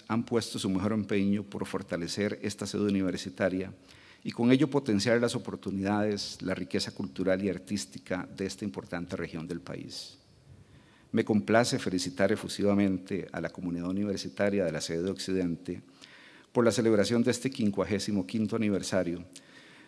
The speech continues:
pero sobre todo por los incontables logros, los cuales sin duda han beneficiado a diversas comunidades del país.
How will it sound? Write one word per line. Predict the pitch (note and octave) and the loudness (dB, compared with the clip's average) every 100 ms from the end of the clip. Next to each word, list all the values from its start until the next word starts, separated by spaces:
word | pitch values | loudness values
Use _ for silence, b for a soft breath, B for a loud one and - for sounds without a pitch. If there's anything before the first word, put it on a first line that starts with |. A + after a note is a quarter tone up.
| B - | B 2
pero | C#3 | 6
sobre | C3+ C3 - | 8 8 8
todo | D3+ E3+ E3+ | 10 10 8
por | E3+ | 6
los | D3+ C3 | 4 4
incontables | A#2+ G#2 G2+ C3 C#3 D3 C#3+ | 4 4 4 8 6 8 6
logros, | C3 B2+ A#2+ C3 C3+ - - - | 6 6 6 2 -2 -4 -8 -6
los | G#2+ G#2 | 0 0
cuales | - A2+ A#2 | 6 6 6
sin | A#2+ G2 | 4 4
duda | G#2+ A2 A2 - | 4 4 4 4
han | G2+ | 4
beneficiado | G#2 A#2 G#2 F#2 G2+ G2+ G#2 | 6 4 2 0 2 4 6
a | G2 | 4
diversas | F2 F2+ F#2 G#2+ - | 4 2 0 -4 -6
comunidades | G2+ F#2+ F2+ F#2 G2+ | -4 0 0 2 0
del | G2+ F2 | 0 -4
país. | E2 D#2+ F#2+ - - | -4 -4 -6 -10 -12